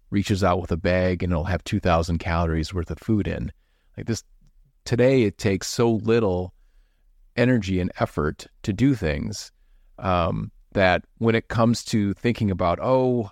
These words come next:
I need to stop and think, I need to move more, I need to, you know, eat less poorly," our bodies have just kind of gotten used to this notion of it should be easy. Everything should be easy. That's,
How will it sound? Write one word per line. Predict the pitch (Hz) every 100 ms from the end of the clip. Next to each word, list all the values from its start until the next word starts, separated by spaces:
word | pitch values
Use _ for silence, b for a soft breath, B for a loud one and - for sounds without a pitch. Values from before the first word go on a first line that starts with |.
| -
I | 107
need | 113 113
to | - 101 92
stop | - - 98 101
and | 92
think, | 117 113
I | 92
need | 104 95
to |
move | 92 113 110
more, | 110 107 104
I | 82
need | 95 98
to, | - 92 90 85 - _ -
you | -
know, | 92
eat | - 123 104
less | 101 98 - - -
poorly," | - 127 127 120 101 87 92 - _ _
our | 113
bodies | 104 104 117 113
have | 101
just | 90 101 -
kind | - 101
of | 87
gotten | 95 90 85
used | 87 90 98 -
to | -
this | 90 82
notion | 92 90 98 - 82
of | 80 82 87 _ _ _ _ _ _
it | 123
should | - 101
be | 87
easy. | 73 120 - - - _ _ - _
Everything | 110 101 98
should | - 98
be | 95
easy. | 127 123 85 - _ -
That's, | 92 -